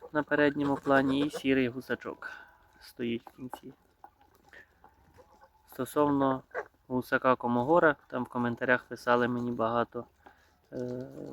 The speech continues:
того, що треба шукати нового, успіхів в пошуках. Пошуки мої, можна сказати, закінчилися успішно. Гусачок є, можна знайти, але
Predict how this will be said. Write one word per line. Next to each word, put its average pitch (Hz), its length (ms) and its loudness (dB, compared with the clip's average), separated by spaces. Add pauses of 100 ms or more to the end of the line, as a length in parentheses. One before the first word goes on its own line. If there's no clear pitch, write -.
(120)
того, 123 280 0
що - 160 -16
треба 120 300 0
шукати 120 460 -6
нового, 165 480 2
успіхів 135 560 -6
в 117 40 -8
пошуках. - 720 -2 (1200)
Пошуки 156 460 2
мої, 135 400 0
можна 131 360 0
сказати, 120 640 0 (1900)
закінчилися 127 800 0
успішно. 139 720 -2 (1300)
Гусачок 123 640 -2
є, 139 300 2 (580)
можна 135 400 0
знайти, 127 420 -4
але 123 340 2